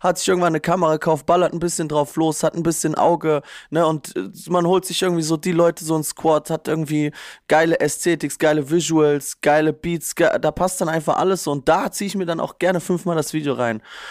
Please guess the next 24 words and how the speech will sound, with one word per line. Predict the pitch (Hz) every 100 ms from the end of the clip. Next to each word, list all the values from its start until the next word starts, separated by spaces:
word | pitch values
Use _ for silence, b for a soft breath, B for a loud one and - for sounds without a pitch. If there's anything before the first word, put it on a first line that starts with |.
| B
Und | 135 131
f-, | 151 -
ich | 135 185
hab | 190
immer | 180 170
die | 151
Hoffnung, | 170 - 175 151
dass | 147
das | - - 143
Leuten, | 156 175 175 165
die | 156
meine | 131 143 190
Musik | 175 160 165 -
dann | 175 160
zum | 151
Beispiel | 147 - 147
oder | 131
meine | 131 175 185
Videos, | 165 170 170 -
um | 135
jetzt | 139 -
nochmal | 143 135
zurückzukommen, | 147 156 - - 151
Leon, | 151 156